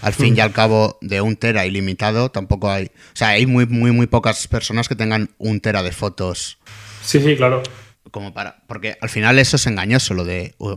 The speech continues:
Speaker 1: ilimit-, es engañoso de parte al, es como te ofrecen espacio ilimitado, pero al final Google está consumiendo mucho menos, porque habrá muchos usuarios que tengan megas solo en su,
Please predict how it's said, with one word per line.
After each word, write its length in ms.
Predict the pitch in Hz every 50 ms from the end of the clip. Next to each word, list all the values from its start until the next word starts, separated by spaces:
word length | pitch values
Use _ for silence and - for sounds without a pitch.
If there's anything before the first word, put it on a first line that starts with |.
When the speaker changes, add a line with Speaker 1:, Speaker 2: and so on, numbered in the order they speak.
| - - _ - - -
Speaker 1:
ilimit-, 440 | 117 110 110 104 104 98 - _ _ _ _ _ -
es 140 | 127 120 -
engañoso 480 | 160 143 139 139 147 147 - - 170
de 100 | 143 123
parte 260 | - 123 120 120 135 135
al, 460 | 127 117 110 104 101 98 101 98 - _ _ _ - - -
es 140 | 120 117 -
como 180 | - 120 113 110
te 80 | - 107
ofrecen 680 | - - 127 - - 147 139 135 135 135 131 123 127 -
espacio 340 | 123 - - 120 - - 120
ilimitado, 580 | 113 107 110 107 - 104 95 90 87 98 - _ _ _ - _ _ _
pero 140 | - 98 98
al 40 | -
final 280 | - 107 98 95 104
Google 280 | 101 104 101 107 113 120
está 200 | 117 - 117 110
consumiendo 480 | 117 107 - - 107 107 104 101 98 95
mucho 260 | 95 92 - - 101
menos, 460 | 107 127 131 113 90 - - - -
porque 460 | - - - 123 147 143 - - 135 - _ _ _ _ _ _ _ _ _
habrá 220 | - 98 98 92 98
muchos 260 | 101 101 - 113 104
usuarios 320 | 104 98 107 107 113 - -
que 80 | 113
tengan 340 | 107 107 110 117 110 101 98
megas 360 | 104 117 120 110 98 87 -
solo 360 | - - 110 110 98 92 98
en 120 | 95 92 -
su, 460 | - - 92 92 98 104 101 107